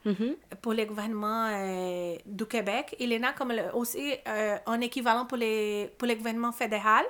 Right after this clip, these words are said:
Speaker 1: Ok.
Speaker 2: Euh, mais comme, euh, mon but à moi, c'était de travailler avec les droits de travail, euh, la loi sur les normes, euh, ici au Québec, c'est différent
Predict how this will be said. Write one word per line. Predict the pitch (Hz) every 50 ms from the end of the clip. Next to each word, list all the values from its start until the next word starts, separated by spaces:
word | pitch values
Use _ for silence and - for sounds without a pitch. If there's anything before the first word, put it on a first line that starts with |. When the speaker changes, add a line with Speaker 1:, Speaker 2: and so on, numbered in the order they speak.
| - - - - -
Speaker 1:
Ok. | 208 - - - - -
Speaker 2:
Euh, | 214 214 208 208 208 208 202 196
mais | 220 233 240
comme, | 233 - 285 311 330 302 - - -
euh, | 220 208 208 208 208
mon | 214 226 233
but | 226 214 233 277
à | 277 269
moi, | 269 254 254
c'était | 269 - 285 240 - 233 220
de | 220
travailler | - 240 233 220 233 233
avec | 240 247 240 -
les | 240 226
droits | 220 240 233 233 233
de | -
travail, | - 233 214 214 226 214 214 240 311 403 - - - - - - - -
euh, | - 185 185 185 185 185 185 185 185 185 185 185 185 185 190
la | 208 220 208
loi | 226 233 226 233 247
sur | 247 - 262
les | 240 240 214
normes, | 214 220 220 247 247 233
euh, | 208 196 196 190 180 175 175 180 196 - _ _ -
ici | 226 220 208 - - 240 240
au | 240 240
Québec, | 240 233 214 202 214 208
c'est | - - 226
différent | 208 220 - - 233 214 - 233